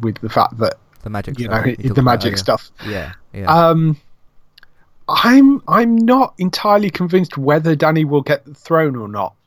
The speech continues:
Speaker 1: Um, I, yeah, I, I, I don't know. I, I think that seems a little bit predictable. Um, that, that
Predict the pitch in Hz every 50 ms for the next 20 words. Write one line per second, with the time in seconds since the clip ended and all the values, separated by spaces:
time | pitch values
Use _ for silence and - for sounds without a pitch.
0 | _ _ - 127 127 127 131 131 127 127 127 127 - - - - - - - -
1 | - - - - - _ - 135 151 156 165 156 147 - _ _ _ _ _ _
2 | _ - _ _ _ _ _ _ _ - 175 170 165 127 117 - - - _ -
3 | - 143 147 - - 160 165 170 - - 180 170 175 180 190 190 151 165 175 165
4 | 147 127 120 110 - - 165 190 185 - 202 208 - - 254 262 262 - 185 -
5 | 240 220 - - - - 240 226 208 170 202 202 196 196 196 - - 208 190 151
6 | 185 196 - _ _ _ _ _ _ _ _ _ _ _ - - 190 175 147 180
7 | 180 180 - - - 139 110 107 85 - - _ _ _ _ _ _ _ _ _
8 | _ _ _ _ _ _ _ _ _ _ _ _ _ - 143 139 139 131 131 131
9 | 127 110 - - 151 127 170 165 156 165 147 143 175 160 -